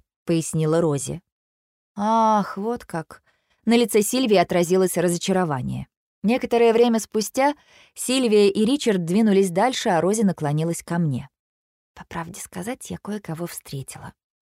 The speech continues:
сообщила она доверительным шепотом. «Только не говори маме, пока еще ничего не ясно».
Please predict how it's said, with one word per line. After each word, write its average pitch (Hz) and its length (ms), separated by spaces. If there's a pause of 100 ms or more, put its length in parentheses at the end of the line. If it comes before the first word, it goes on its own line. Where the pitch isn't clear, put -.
сообщила 143 500
она 170 200
доверительным 160 640
шепотом. - 520 (580)
«Только - 280
не 185 100
говори 254 320
маме, 156 420 (260)
пока - 220
еще 165 220
ничего 151 340
не 151 160
ясно». - 420